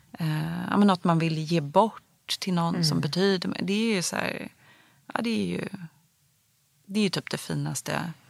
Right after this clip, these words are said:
Speaker 1: beviset
Speaker 2: Mm.
Speaker 1: faktiskt på.
Speaker 2: Ja, man kan, man kan nästan bli lite,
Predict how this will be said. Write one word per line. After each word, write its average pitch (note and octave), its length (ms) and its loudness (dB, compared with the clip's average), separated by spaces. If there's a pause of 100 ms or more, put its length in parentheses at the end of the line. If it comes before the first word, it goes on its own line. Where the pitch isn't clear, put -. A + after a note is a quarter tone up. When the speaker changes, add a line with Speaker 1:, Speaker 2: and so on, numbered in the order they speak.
(160)
Speaker 1:
beviset - 760 -2
Speaker 2:
Mm. E3+ 360 0
Speaker 1:
faktiskt - 440 -10
på. E3+ 260 -8 (920)
Speaker 2:
Ja, D3 280 -2 (320)
man F3 140 -2
kan, F3 420 0
man F3 240 2
kan F3+ 240 0
nästan F3 320 2
bli F3 120 4
lite, D#3 560 4